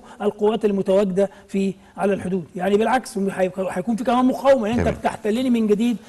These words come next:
Speaker 1: فسيكون هناك مقاومة. الحل الوحيد زي ما مصر بتقول أفق سياسي، حل الدولتين، الحق بسرعة يا عم الف-، الإسرائيلي قبل ما يجي لك الناس دي مع، على
Speaker 2: بالتأكيد.
Speaker 1: الأقدام ويخلصوك.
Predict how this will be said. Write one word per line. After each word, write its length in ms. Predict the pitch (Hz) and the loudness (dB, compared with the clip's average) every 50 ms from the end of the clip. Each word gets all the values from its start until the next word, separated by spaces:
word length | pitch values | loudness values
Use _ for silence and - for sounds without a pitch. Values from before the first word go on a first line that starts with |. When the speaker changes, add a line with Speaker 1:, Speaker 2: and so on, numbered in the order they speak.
| - - - | -20 -16 -6
Speaker 1:
فسيكون 460 | - 202 - 233 220 214 - 247 240 220 | -6 -4 0 2 0 0 0 0 -2 0
هناك 340 | 208 214 220 233 226 - | 0 0 0 -2 -2 -2
مقاومة. 640 | 214 202 202 196 - - 202 202 196 196 190 185 180 | 0 -2 -2 -2 -2 0 2 4 4 4 4 0 -4
الحل 280 | 175 - - 269 285 269 | -8 -6 -2 -2 0 0
الوحيد 280 | 240 226 - 240 233 | 0 0 0 0 0
زي 100 | 202 226 | 0 0
ما 100 | 214 220 | 0 0
مصر 200 | 233 220 - 208 | -2 -2 -2 -4
بتقول 440 | 196 185 - 233 220 220 226 214 226 | -4 -4 -4 -4 -4 -4 -2 -2 -2
أفق 300 | 220 214 202 - - - - - - - - | -4 -4 -6 -10 -10 -20 -20 -20 -20 -20 -16
سياسي، 540 | - - 214 196 208 220 - - 240 226 - - - - - | -6 0 2 2 2 2 0 0 -2 -2 -4 -6 -20 -20 -14
حل 280 | - - 247 262 254 240 | -6 -2 0 0 2 0
الدولتين، 800 | 208 180 208 202 202 202 196 190 196 226 226 233 240 240 220 - - - - | 2 4 4 4 6 4 2 0 0 0 0 0 0 0 -2 -4 -10 -6 0
الحق 260 | 262 277 - - 233 208 | 0 0 2 0 -2 -2
بسرعة 360 | 196 - - 262 247 233 214 | -2 -2 -2 0 0 0 0
يا 60 | 202 | 0
عم 160 | 202 226 220 | 0 0 -2
الف-، 160 | 208 - - | -2 -2 -2
الإسرائيلي 540 | 208 190 185 190 - - 208 208 214 220 254 | -2 -2 -2 -4 -4 -4 -2 0 0 0 0
قبل 160 | 277 294 285 | -2 0 0
ما 100 | 254 247 | 0 0
يجي 140 | 247 233 294 | 0 -2 0
لك 180 | 294 277 - 254 | 0 -2 0 0
الناس 220 | 233 247 277 247 | 0 0 2 2
دي 140 | 208 247 247 | 2 2 0
مع، 100 | 247 226 | 0 0
على 240 | 220 202 196 214 214 | -2 -4 -2 0 0
Speaker 2:
بالتأكيد. 260 | 214 226 214 175 - 190 | 2 2 0 0 0 0
Speaker 1:
الأقدام 200 | 220 247 262 247 | 0 0 0 -2
ويخلصوك. 420 | 226 202 - 214 220 196 - 262 | -2 -2 -4 -4 -8 -6 -8 -8